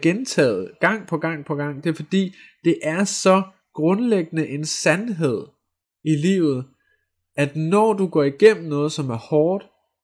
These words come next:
så bliver du bedre rustet til at håndtere det,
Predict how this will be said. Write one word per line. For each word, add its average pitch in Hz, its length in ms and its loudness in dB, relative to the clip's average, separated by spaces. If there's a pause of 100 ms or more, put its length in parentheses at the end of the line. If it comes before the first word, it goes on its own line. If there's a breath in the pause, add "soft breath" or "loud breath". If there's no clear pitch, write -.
(760)
så - 160 -4
bliver 196 280 2
du 175 240 0
bedre 185 360 4
rustet 165 420 0
til 190 120 0
at 156 80 4
håndtere 147 580 2
det, 147 200 4